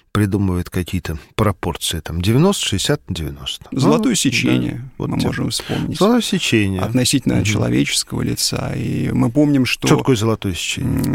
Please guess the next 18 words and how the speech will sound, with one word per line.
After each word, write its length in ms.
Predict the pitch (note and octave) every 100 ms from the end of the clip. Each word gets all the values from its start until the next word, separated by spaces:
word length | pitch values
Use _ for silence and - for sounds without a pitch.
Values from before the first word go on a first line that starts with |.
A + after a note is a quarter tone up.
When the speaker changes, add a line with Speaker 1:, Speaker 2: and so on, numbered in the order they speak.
| -
Speaker 2:
это 260 | - D4+ F#3
соотношение 920 | - G#3 A3 G3+ D3 C3+ B2 - - B2+
определённых 640 | - - B2 B2+ B2+ A#2+ -
частей, 640 | B2+ - - C3 A#2+ C3 - - - - -
э, 120 | -
соотношение 760 | - A#2+ B2 A2+ C#3+ B2+ B2+
длины 320 | A#2+ B2 C3
всего 360 | B2 - B2 E3+
отрезка 460 | F#3 E3 D#3 - B2+
к 80 |
большей 400 | B2 C#3 E3+ -
части, 320 | C3+ C#3 G#2+ G#2+
Speaker 1:
Мгм. 40 |
Speaker 2:
как 120 | A#2+ A#2+
большей 340 | B2+ B2 -
к 80 | -
меньшей. 440 | B2 B2 - - -
Speaker 1:
Мгм, 340 | G#2 G2 G2+